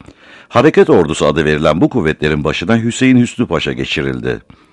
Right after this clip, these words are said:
Kurmay Başkanı Yüzbaşı Mustafa Kemal'di. Atatürk. İttihatçı subaylardan Yarbay Cemal, Yüzbaşı Kazım Karabekir, Yüzbaşı Resneli Niyazi, Binbaşı Eyüp Sabri Akgöl,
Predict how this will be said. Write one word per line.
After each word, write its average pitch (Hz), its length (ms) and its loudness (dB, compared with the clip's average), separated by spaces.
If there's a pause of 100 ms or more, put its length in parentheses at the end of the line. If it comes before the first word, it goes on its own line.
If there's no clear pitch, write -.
(400)
Kurmay 87 400 2
Başkanı 110 360 2
Yüzbaşı 107 420 0
Mustafa 104 360 0
Kemal'di. 62 600 -2 (240)
Atatürk. - 460 -6 (1600)
İttihatçı 175 500 2
subaylardan 71 640 2
Yarbay 85 460 2
Cemal, 62 380 -4
Yüzbaşı 98 500 -2
Kazım 76 480 0
Karabekir, 71 560 -4
Yüzbaşı 120 600 0
Resneli 87 500 0
Niyazi, 67 520 -4 (360)
Binbaşı 143 420 2
Eyüp 127 380 2
Sabri 95 380 0 (100)
Akgöl, 73 460 -6